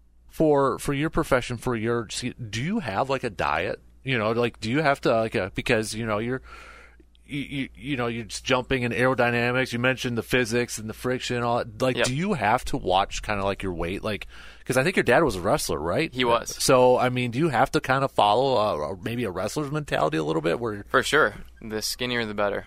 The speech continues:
Speaker 1: Yeah.
Speaker 2: Um, now, being a ski jumper for so long, um, I have learned kind of, you know, kind of the perfect power to weight ratio that you want.
Speaker 1: Mm-hmm.
Speaker 2: 'Cause of course, when you get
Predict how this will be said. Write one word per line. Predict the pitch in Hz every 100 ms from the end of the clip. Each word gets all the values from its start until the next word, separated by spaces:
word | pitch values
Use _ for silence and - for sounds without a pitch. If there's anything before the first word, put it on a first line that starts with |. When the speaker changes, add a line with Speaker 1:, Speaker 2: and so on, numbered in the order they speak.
| -
Speaker 1:
Yeah. | 104 104 131
Speaker 2:
Um, | 113 107 104 104 101 101 - -
now, | 113 113 107 104 - - - - - _ _ _ - - - - - - 113
being | 117 113 110 107
a | 107
ski | - 117
jumper | 107 101 101
for | 95 107
so | - 104 101
long, | 101 104 104 104 - _ -
um, | 101 98 101
I | 101
have | - 101 101
learned | 101 101 101 101
kind | 98 101
of, | 101 98 - - _ - - - _ _ _ _ -
you | 110
know, | 98 98 - - _ _ -
kind | 101
of | 104
the |
perfect | 101 - 107 107 - - - - _ _ -
power | - 104 104
to | 101
weight | 104 104
ratio | - 101 - 117 113
that | 113 117
you | 117
want. | 113 120 -
Speaker 1:
Mm-hmm. | 120 98 120 -
Speaker 2:
'Cause | 123
of |
course, | - 160 117
when | 110 107
you | 98
get | 95 98